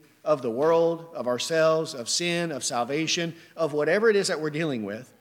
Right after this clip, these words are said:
we are stupid. We are foolish. We are naive.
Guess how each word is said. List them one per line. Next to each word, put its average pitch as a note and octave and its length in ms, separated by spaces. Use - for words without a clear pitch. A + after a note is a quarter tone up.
we G3+ 400
are D3+ 460
stupid. G3+ 560
We C#3 200
are A2 160
foolish. D#3 640
We D3 160
are A#2+ 140
naive. D#3+ 640